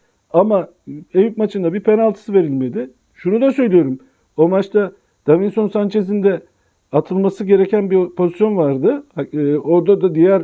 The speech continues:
çapsız hakem, o diğer yalı çapsızı Oğuzhan Çakır, e, Davinson Sanchez'in ikinci sarılık müdahalesini görmedi ya da göremedi ya da korktu, görmezden geldi. Çünkü vermediği penaltıların el-, altında ezildi.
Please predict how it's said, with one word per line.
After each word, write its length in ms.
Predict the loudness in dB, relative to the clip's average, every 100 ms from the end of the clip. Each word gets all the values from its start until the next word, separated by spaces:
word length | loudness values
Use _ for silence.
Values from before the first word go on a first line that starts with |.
| -4
çapsız 400 | -4 -4 -2 -2
hakem, 340 | -2 -2 -8 -4
o 220 | -4 -2
diğer 220 | 2 4
yalı 240 | 4 2 0
çapsızı 840 | -6 -8 _ _ _ -8 -6 -8 -10 _ _ _ 0
Oğuzhan 400 | 2 2 0 0
Çakır, 360 | -2 0 -2 -4 _ _ _ _ _
e, 60 | -4 -2 0 0 0 -4 0
Davinson 460 | 2 2 0 -4 -4
Sanchez'in 680 | -4 -2 -2 -2 -4 -8 -12 -18 -12
ikinci 360 | -4 -2 -2
sarılık 380 | 0 0 2 0
müdahalesini 680 | 0 2 2 2 0 -4 -2
görmedi 880 | 2 4 4 -2 -6 -4 -4 -4 -4 -2
ya 100 | 0
da 60 |
göremedi 560 | 0 2 2 2 0 -2
ya 160 | 0 2
da 80 | 0 -2 _ _ _
korktu, 400 | 0 0 0 -2
görmezden 600 | 2 2 2 -2 -2 0
geldi. 260 | 0 0 -2
Çünkü 260 | -6 -4 0
vermediği 400 | 0 0 -2 -2
penaltıların 580 | 0 0 0 0 0 2
el-, 180 | -2 0
altında 460 | 0 0 -2 -4
ezildi. 400 | -2 -4 -8 -12